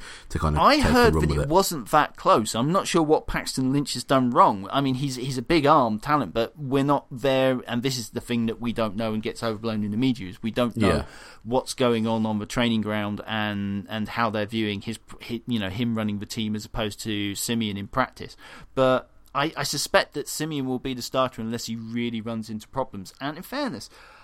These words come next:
Speaker 2: I think Simeon is competent.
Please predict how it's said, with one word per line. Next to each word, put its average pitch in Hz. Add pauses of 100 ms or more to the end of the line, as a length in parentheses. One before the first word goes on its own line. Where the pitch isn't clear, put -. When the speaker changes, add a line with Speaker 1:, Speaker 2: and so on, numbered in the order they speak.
(140)
Speaker 2:
I 240
think 403
Simeon 214
is 156 (160)
competent. 175